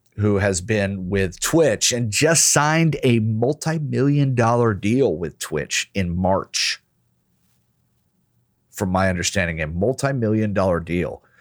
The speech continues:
uh, was permanently banned, um, from Twitch on Friday.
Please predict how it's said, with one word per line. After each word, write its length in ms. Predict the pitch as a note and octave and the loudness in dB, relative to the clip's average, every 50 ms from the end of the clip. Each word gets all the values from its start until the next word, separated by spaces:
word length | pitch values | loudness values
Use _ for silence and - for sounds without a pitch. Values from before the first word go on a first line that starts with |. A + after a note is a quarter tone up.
| - - - - - - - - - - _ - | -20 -20 -20 -20 -20 -20 -20 -20 -20 -12 _ 0
uh, 540 | - A2+ A2 G#2+ G#2+ G#2+ G#2+ G#2+ A2 A2 F#2+ - - | 2 2 4 4 4 4 4 2 2 0 -2 -4 -4
was 400 | A#2 A2 A#2+ A#2+ A#2 A#2 A2 - | 0 2 4 4 4 2 0 -2
permanently 560 | - - C3+ C#3+ E3 F3+ F3+ F3+ E3+ D#3+ C3 | -2 0 0 2 2 2 0 0 2 0 0
banned, 580 | G#2 G2+ G#2+ A#2 C#3+ E3+ D#3+ A2+ E2+ - - - _ _ _ _ _ _ _ _ _ _ _ _ _ _ _ _ _ - _ - | 2 0 0 0 2 0 0 -2 -4 -8 -12 -16 _ _ _ _ _ _ _ _ _ _ _ _ _ _ _ _ _ -12 _ -2
um, 500 | G#2+ A2+ A2 G#2 G2+ G2+ G2 F#2+ F2+ - _ _ _ - | 0 0 0 0 -2 -2 -4 -6 -8 -10 _ _ _ -10
from 280 | - - B2 A2+ G#2 | -4 -2 -2 -2 -2
Twitch 640 | F#2 - - - D#3 F3 D3+ - - - - - - - | -4 -4 0 2 2 2 2 2 0 0 0 -2 -2 -2
on 180 | - G#2+ G#2+ G2+ | -2 0 0 -2
Friday. 500 | F#2 - - A2+ F3+ A#3 A3 - C2 - | -4 -2 -2 -2 0 0 -4 -4 -6 -8